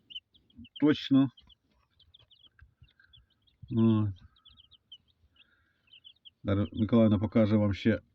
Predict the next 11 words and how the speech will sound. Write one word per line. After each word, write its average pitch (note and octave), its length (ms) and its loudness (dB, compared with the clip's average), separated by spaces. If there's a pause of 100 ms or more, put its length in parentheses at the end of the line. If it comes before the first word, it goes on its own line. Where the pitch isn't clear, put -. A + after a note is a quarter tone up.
(140)
нашого A#2 600 0
адлера, A#2 440 2
який A2+ 200 2
бу-, A2+ 240 2
рос B2 340 2
із A#2 140 2
бро-, A#2+ 400 -2
з G#2 40 -8
бройлера, A#2+ 400 -2
із G#2 220 -8
холодильника, A#2+ 680 -2